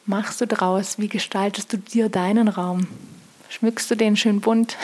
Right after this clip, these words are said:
<laughs> Machst du den schön für dich? Oder bleibt er eben kahl und karg? Also schmücke deinen Raum,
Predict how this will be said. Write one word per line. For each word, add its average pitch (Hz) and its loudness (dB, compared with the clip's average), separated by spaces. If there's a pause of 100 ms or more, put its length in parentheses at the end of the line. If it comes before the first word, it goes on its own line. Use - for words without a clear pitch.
(460)
<laughs> - -16
Machst 208 -2
du 214 -2
den 202 0
schön 226 2
für 233 2
dich? 226 0 (1120)
Oder 226 4
bleibt 220 2
er - 0
eben 214 4 (200)
kahl 226 0
und 220 2
karg? 233 -2 (1500)
Also 208 4 (180)
schmücke 247 4
deinen 185 6
Raum, 190 4